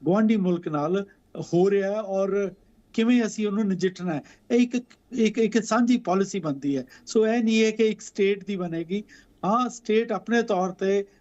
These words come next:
ਜੋ ਸੈਂਟਰ ਕਨਵੇ ਕਰਦਾ ਹੈ, ਭਾਵੇਂ ਜਿਵੇਂ, ਅ, ਮੌਕ ਡਰਿਲ ਹੋ ਗਈ, ਜਿਵੇਂ ਅੱਜ ਹੋ ਰਹੀ ਹੈ ਕਈ ਥਾਵਾਂ ਤੇ, ਆ ਹੁਣ ਦਸ, ਸਾਢੇ ਦਸ ਵਜੇ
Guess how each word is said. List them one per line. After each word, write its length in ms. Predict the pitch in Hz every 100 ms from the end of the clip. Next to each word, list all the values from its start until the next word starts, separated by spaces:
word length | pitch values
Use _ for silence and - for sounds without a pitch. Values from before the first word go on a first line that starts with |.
| _
ਜੋ 380 | 156 151 190 220
ਸੈਂਟਰ 800 | 214 - 180 180 180 220 214 202 196 _ -
ਕਨਵੇ 340 | 196 190 233
ਕਰਦਾ 340 | 226 175 151 156
ਹੈ, 60 |
ਭਾਵੇਂ 320 | 151 160 180
ਜਿਵੇਂ, 400 | 180 180 190 190 180 _ _ -
ਅ, 120 | 165
ਮੌਕ 340 | 156 175 190 190
ਡਰਿਲ 280 | 196 208 208
ਹੋ 80 |
ਗਈ, 200 | 190 196
ਜਿਵੇਂ 220 | 180 190 185
ਅੱਜ 120 | 185 190
ਹੋ 180 | 185
ਰਹੀ 200 | 190 202
ਹੈ 120 | 202 190 _ _ -
ਕਈ 140 | 208
ਥਾਵਾਂ 340 | 196 185 196 196
ਤੇ, 220 | 202 196 - _ -
ਆ 80 | 180
ਹੁਣ 320 | 180 185 160 - _ _ _ _ 175
ਦਸ, 200 | 180 180
ਸਾਢੇ 180 | 196 196
ਦਸ 280 | 185 180
ਵਜੇ 380 | 196 185 190 185